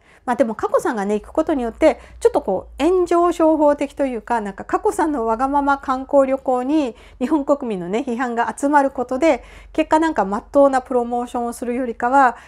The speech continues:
ギリシャに注目が集まるというね、こういう作戦を取ってるとしたら、まあ、それはそれでね、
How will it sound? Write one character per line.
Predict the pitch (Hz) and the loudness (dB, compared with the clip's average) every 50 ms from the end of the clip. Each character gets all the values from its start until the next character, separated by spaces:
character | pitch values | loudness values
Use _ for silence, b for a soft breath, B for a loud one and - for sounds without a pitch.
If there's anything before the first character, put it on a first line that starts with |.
| B _ | B _
ギ | - 254 | -6 -2
リ | 262 302 | -2 -2
シ | - 254 | -2 -2
ャ | 214 | -2
に | 202 185 180 | -2 -4 -8
注 | - - 220 | -6 -4 -4
目 | 208 202 202 202 - 208 | -4 -4 -6 -8 -6 -6
が | 202 190 190 | -6 -6 -6
集 | - 226 | -6 -8
ま | 214 202 | -8 -8
る | 196 | -8
と | 190 - | -10 -12
い | - 196 | -12 -6
う | |
ね、 | 233 269 320 B B B B B B B | -4 -4 -6 B B B B B B B
こ | - 311 | 2 2
う | 311 | 4
い | 302 | 4
う | 311 285 | 2 -2
作 | - 302 294 - - | -2 -6 -8 -8 -8
戦 | - - 302 302 294 | -4 -2 0 0 0
を | 294 | 0
取 | - 311 320 - | -2 -2 -4 -4
っ | |
て | - - 320 | -6 -8 -6
る | 311 330 | -6 -6
と | 330 - 339 330 | -6 -6 -8 -4
し | - | 0
た | - 392 | 0 2
ら、 | 403 392 311 254 | 2 2 2 0
ま | 233 226 | -2 -4
あ、 | 226 | -6
そ | - - 320 | -2 0 2
れ | 330 | 2
は | 330 320 | 2 2
そ | 320 302 | 2 0
れ | 302 294 | 0 0
で | 277 285 302 | 0 0 0
ね、 | 330 359 320 | 0 -2 -4